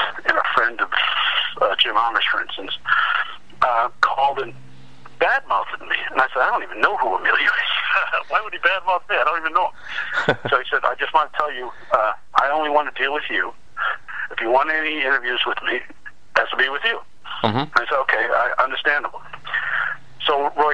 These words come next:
Speaker 1: Thomas contacts me and says, "P B S, the History Detectives T V show,"
Speaker 2: Oh, yeah.
Speaker 1: wants to, um, had heard that, uh, the guy who did, doing an episode on Negro Romances, and they heard that I,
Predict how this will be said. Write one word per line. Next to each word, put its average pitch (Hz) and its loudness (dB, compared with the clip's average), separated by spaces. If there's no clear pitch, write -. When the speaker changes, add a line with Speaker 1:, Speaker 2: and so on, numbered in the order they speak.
Speaker 1:
Thomas 135 2
contacts 120 2
me 117 0
and 117 0
says, 113 2
"P 170 2
B 160 -2
S, - -2
the 127 4
History - 2
Detectives 117 0
T 131 2
V 131 2
show," 78 0
Speaker 2:
Oh, 131 4
yeah. 147 2
Speaker 1:
wants 156 2
to, 127 2
um, 120 2
had - 2
heard 175 0
that, 123 4
uh, 110 2
the 104 -2
guy 143 4
who 139 -6
did, 131 0
doing 147 2
an 117 2
episode 135 2
on 113 0
Negro 131 4
Romances, 123 0
and 110 -2
they 120 4
heard 131 2
that 113 0
I, 123 0